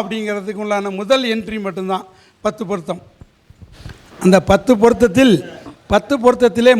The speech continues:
முதலிலே தினப்பொருத்தம். இந்த தினப்பொருத்தமானது ஒவ்வொரு ஜாதகத்திலும் மிக முக்கியமாக பார்க்கப்பட வேண்டிய ஒன்று. இது பெண்ணுடைய நட்சத்திரத்திற்கு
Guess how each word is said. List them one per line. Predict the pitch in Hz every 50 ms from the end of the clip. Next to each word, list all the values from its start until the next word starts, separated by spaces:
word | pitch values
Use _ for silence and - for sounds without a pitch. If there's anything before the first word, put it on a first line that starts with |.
| 214
முதலிலே | 214 226 240 240 233 220 240 240 214 160 - - - _ _ _ _ _ _ _ _ _ _ _ _ _ _ _ 147 127 190
தினப்பொருத்தம். | 220 247 254 - 240 233 226 226 - 220 240 240 - - - _ _ _ _ _ _ _ _ _ _ _ -
இந்த | 196 202 180 151
தினப்பொருத்தமானது | 214 240 285 277 214 254 254 254 254 247 226 220 220 220 214 208 233 254 226 185 156 139 98 - - - _ _ _ _ _ _ _ _ _ _ _ _ _ _ _ _ _ _ _ _ _ _ - 175
ஒவ்வொரு | 202 220 233 254 247 240 208 196
ஜாதகத்திலும் | 214 226 240 254 240 233 - 226 226 247 247 214
மிக | 214 214 233 220
முக்கியமாக | 208 175 - 233 240 226 220 214 214 208 226 170 208
பார்க்கப்பட | 208 214 208 202 180 175 196 202 196 190
வேண்டிய | 196 185 190 196 190 185
ஒன்று. | 190 190 175 190 220 247 - - - - - - - - _ _ _ _ 226 214
இது | 202 240 240 208 160 - - - _ - _ _ - - 226 - - _ _ _ _ - _ -
பெண்ணுடைய | 247 285 302 311 294 285 277 262 247 233
நட்சத்திரத்திற்கு | 226 220 220 262 240 - 240 226 220 175 226 214 214 226